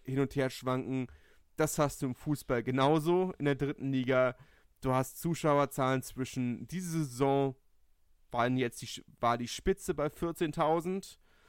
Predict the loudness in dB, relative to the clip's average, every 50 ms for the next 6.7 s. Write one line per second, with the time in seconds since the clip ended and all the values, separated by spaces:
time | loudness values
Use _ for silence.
0 | _ _ _ _ _ _ _ _ -14 -2 0 2 4 4 4 4 2 0 -2 -6
1 | -6 -2 -2 -2 0 0 -2 -2 0 0 0 2 2 2 2 2 2 4 2 2
2 | 2 0 0 0 0 0 -4 -4 -4 -4 -4 -2 -2 -4 -8 -12 -16 -20 _ _
3 | _ _ _ -20 -20 -20 -20 -20 -20 -20 -20 _ -20 -20 -20 -20 -20 -20 -20 -20
4 | -20 -20 -20 -20 -14 -8 -4 -4 -2 -2 -2 -2 0 -2 0 0 -2 -2 0 -2
5 | -2 -4 -6 -14 -20 -20 -10 -6 -2 -2 0 0 0 0 0 0 -2 -2 -4 -4
6 | -2 -4 -4 -4 -4 -4 -2 -2 0 -2 -2 -4 -4 -6